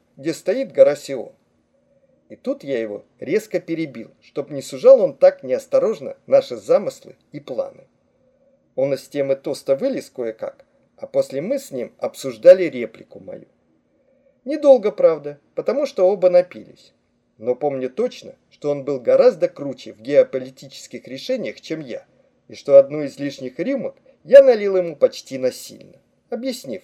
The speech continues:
что для него это хуйня, а мне мемуары. Нет, никак такие эпизоды мне не увязать в душевную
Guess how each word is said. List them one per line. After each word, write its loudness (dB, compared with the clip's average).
что -12
для -4
него -2
это 0
хуйня, -6
а 0
мне -4
мемуары. 0
Нет, -2
никак -2
такие -6
эпизоды -4
мне -6
не -6
увязать -4
в -20
душевную -4